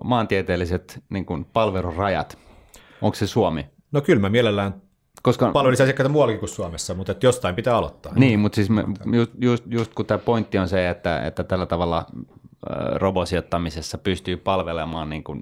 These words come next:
Speaker 1: suuremman määrän pienempiä asiakkaita,
Speaker 2: Mm.
Speaker 1: niin, niin tota, o-, onks teillä niin kuin periaatteessa luvat, jos, jos Fritz soittaa Berliinistä ja sanoo, että mä haluan nyt laittaa fyrkkaa kiinni tähän teidän systeemiin, niin
Speaker 2: Öö,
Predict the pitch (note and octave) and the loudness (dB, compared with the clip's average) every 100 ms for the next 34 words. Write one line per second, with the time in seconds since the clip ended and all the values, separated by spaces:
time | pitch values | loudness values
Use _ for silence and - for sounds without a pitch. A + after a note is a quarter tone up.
0 | - - G#2+ F#2 F2+ F#2 F#2 E2+ D#2+ - | -8 0 2 2 0 0 0 -2 -2 -2
1 | F#2 F2 D#2 E2 F#2 F#2 G#2 F#2+ D#2+ E2+ | -2 -2 -2 0 0 0 0 0 -2 -2
2 | D#2+ D#2 D#2 D2+ E2 - D#2 - - - | -4 -4 -6 -6 -4 -4 -6 -8 -20 -20
3 | - - _ _ - G#2+ F#2 - A#2 A2 | -20 -20 _ _ -4 -2 0 0 0 0
4 | - G#2 G#2 G2+ G2 F2 B2 A2 A2 G2+ | 2 2 2 0 -4 0 2 2 2 0
5 | A#2+ A2+ G#2 F#2 F2 F2+ F2+ - F2 - | 2 2 2 0 -2 -2 -2 -4 -8 0
6 | G#2+ G#2 - F#2 - F2+ F2 - G2 G#2+ | 0 0 0 0 0 0 0 -2 -2 0
7 | G2 F#2 F2 D#2+ - E2+ E2 F2+ F2+ D#2+ | 2 0 0 -2 -2 -2 0 0 0 -2
8 | - F#2 F2 F2 F2 E2+ F2 E2+ F2 - | -2 0 0 0 -2 -2 -2 -2 -4 -4
9 | F2+ - E2 F2 F2+ D#2+ F2+ F2+ F2 E2+ | -6 -2 -4 -2 -4 -2 -4 -2 -2 -4
10 | F2+ - E2+ D#2 D#2 - - _ _ - | -6 -2 -2 0 -2 -4 -8 _ _ -6
11 | - A#2+ A#2+ A#2+ A#2+ | 2 2 4 2 0